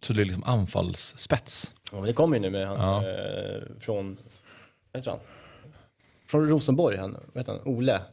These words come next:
Speaker 1: Ja, okej.
Speaker 2: Eh, någonting.
Speaker 1: Ja, okej, ja. Ja, det ryktas ju in om
Speaker 2: Ole
Speaker 1: olika.
Speaker 2: Säter, tror jag han heter.
Speaker 1: Okej, ja.
Speaker 2: Eh, en lång, stor,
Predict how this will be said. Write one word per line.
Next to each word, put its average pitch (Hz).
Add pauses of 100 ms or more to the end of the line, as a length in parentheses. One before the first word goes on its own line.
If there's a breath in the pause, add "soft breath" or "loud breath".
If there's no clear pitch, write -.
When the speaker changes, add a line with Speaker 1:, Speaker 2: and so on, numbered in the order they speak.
Speaker 1:
Ja, 123
okej. 101 (200)
Speaker 2:
Eh, 104
någonting. 104 (160)
Speaker 1:
Ja, 107
okej, 113
ja. 92 (380 loud breath)
Ja, 107
det 117
ryktas 123
ju 113
in 180
om 95
Speaker 2:
Ole 92
Speaker 1:
olika. 90
Speaker 2:
Säter, -
tror 98
jag 92
han 90
heter. 104
Speaker 1:
Okej, 110
ja. 98
Speaker 2:
Eh, 107
en 117
lång, 127
stor, 110